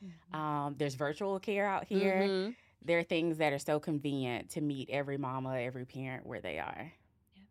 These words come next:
Speaker 2: Mm-hmm.
Speaker 3: Yeah. I think also, too, like, normalizing therapy, that it is not just for, you know, somebody who's really sick or really struggling, that it, it's helpful for everybody.
Speaker 1: Yeah.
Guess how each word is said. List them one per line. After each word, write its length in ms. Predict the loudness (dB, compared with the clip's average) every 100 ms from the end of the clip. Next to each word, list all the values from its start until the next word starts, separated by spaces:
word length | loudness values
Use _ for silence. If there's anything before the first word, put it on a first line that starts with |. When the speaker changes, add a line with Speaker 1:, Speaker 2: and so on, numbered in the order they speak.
| -18 -18
Speaker 2:
Mm-hmm. 240 | -14 -10
Speaker 3:
Yeah. 140 | -10 -10 -14 -20 -10 2
I 40 |
think 140 | 6 8
also, 240 | 6 4
too, 260 | 2 2 4
like, 160 | 4 2
normalizing 800 | 2 4 4 6 6 4 2 2
therapy, 560 | 2 2 2 2 2
that 200 | 2 2 4
it 140 | 4
is 160 | 6 4
not 420 | 2 2 0 -2
just 460 | 0 2 2 0 -8 -2
for, 640 | 0 4 4 4 2 -2 -6 _ _ _ _ -4
you 120 | 2
know, 200 | 2 0
somebody 420 | 2 4 6 6
who's 280 | 6 4 4
really 380 | 6 10 10 6
sick 420 | 4 6 6 8
or 160 | 6 8
really 280 | 8 8 6
struggling, 560 | 4 4 4 2 2
that 180 | 0 2
it, 160 | 0 0 _
it's 200 | 0 0
helpful 320 | 2 0 0 -6
for 140 | -2
everybody. 600 | 0 0 -2 -4 -6 -6 -4
Speaker 1:
Yeah. 280 | -4 -4